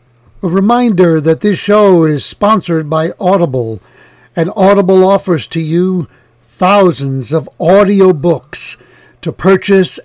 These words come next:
and download. And as a listener to this show,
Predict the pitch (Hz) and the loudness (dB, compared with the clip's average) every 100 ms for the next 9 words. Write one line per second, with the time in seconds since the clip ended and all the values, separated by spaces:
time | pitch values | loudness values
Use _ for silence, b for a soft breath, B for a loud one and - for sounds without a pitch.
0 | - 160 143 165 180 165 143 131 123 110 | -8 -6 -4 -2 0 -2 -4 -6 -8 -12
1 | - b b 165 165 160 160 160 214 - | -18 b b -4 -2 0 0 2 0 0
2 | 202 196 - 175 170 240 - 220 180 151 | 0 0 0 -2 -2 -2 -2 0 2 2
3 | 151 170 | -2 -4